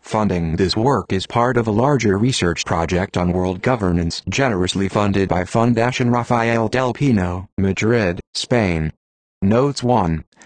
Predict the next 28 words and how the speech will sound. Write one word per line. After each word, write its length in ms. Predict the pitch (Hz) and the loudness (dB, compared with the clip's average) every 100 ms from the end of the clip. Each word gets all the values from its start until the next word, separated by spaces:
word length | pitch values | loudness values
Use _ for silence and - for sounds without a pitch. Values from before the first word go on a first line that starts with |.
| - - - | -20 -12 -2
More 260 | 95 120 | 2 2
focused 480 | 117 - 98 101 - | 0 0 2 0 0
proposals 680 | 98 107 104 98 90 80 - | -4 0 0 0 -2 -4 -2
and 160 | 90 85 | -2 0
campaigns 680 | 104 95 90 113 117 90 - | 0 0 2 2 2 2 0
for 220 | 104 98 | -2 -2
a 80 | 87 | 0
global 460 | 101 120 107 87 | 0 2 2 -2
parliament 600 | - 123 120 92 87 82 - | 0 0 2 0 -2 -4 -4
can 180 | 110 104 | 0 2
be 140 | 110 | 0
found, 560 | - 117 101 87 85 82 _ _ | 0 0 2 0 -2 -4 _ _
for 320 | - 98 87 | -4 0 0
example, 760 | 82 - 87 85 - 92 90 98 - | 0 -2 -2 -2 -4 -4 -4 -6 -4
at 420 | 139 104 101 - - - - | -2 -4 -6 -16 -20 -20 -4
H 220 | 113 139 - | -2 -2 0
T 180 | 127 | -2
T 200 | 120 117 | 0 0
P 180 | 110 123 | 0 -2
colon 380 | - 98 98 90 | 0 0 2 2
slash 340 | 107 98 95 | 2 0 0
slash 400 | - 101 98 - - | 0 0 0 -2 0
E 160 | 147 117 | 2 2
N 180 | 95 98 | -2 -2
dot 160 | 104 101 | -2 0
unpacampaign 1000 | 104 - 160 - 92 90 110 104 95 101 | 0 0 -2 0 0 0 0 0 0 0
dot 220 | 104 104 | 0 2
org 320 | 127 120 | 0 0